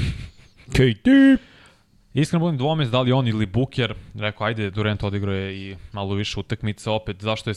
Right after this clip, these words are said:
Speaker 1: tek na, samo na desetoj poziciji, ja, jedan od glavnih faktora za mene jeste gde se tvoj ekipa nalazi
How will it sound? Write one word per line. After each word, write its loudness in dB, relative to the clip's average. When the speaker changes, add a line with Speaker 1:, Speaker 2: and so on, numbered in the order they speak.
Speaker 1:
tek -4
na, -6
samo 0
na 0
desetoj 0
poziciji, -2
ja, 2
jedan 0
od -2
glavnih 0
faktora -2
za -2
mene 0
jeste -2
gde -2
se -8
tvoj 0
ekipa -2
nalazi 0